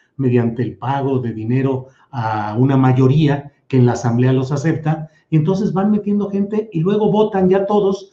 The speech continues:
para que se apruebe el proyecto que ya esté en curso. Eso es lo que está pasando en estos momentos. Podemos asomarnos hoy mismo a una página del canal siete de San Luis Potosí, donde desde hace más de un año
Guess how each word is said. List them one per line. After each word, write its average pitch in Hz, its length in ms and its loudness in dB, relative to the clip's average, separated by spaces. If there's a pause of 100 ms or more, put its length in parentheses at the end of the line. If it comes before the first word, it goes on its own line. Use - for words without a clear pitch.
(200)
para 151 240 2
que 147 60 -4
se 131 140 -2
apruebe 147 600 2 (120)
el 123 180 2
proyecto 127 580 0
que 107 160 -4
ya 117 140 -4
esté 127 520 -4
en 147 140 -2
curso. 156 580 -6 (380)
Eso 196 180 0
es 220 60 2
lo 226 100 0
que 160 80 -4
está 160 200 -4
pasando 160 340 2
en 143 80 4
estos 147 260 -2
momentos. 151 680 -2 (340)
Podemos 214 400 6
asomarnos 165 760 2
hoy 165 180 0
mismo 147 580 0 (260)
a 139 160 -2
una 151 840 0 (400)
página 147 440 2
del 120 180 0
canal 127 320 0
siete 135 680 -2 (180)
de 131 100 2
San 123 180 0
Luis 127 120 2
Potosí, 127 640 -2 (220)
donde 143 280 2
desde 139 280 -2
hace 190 220 -2
más 175 260 0
de 175 100 2
un 165 200 4
año 143 460 2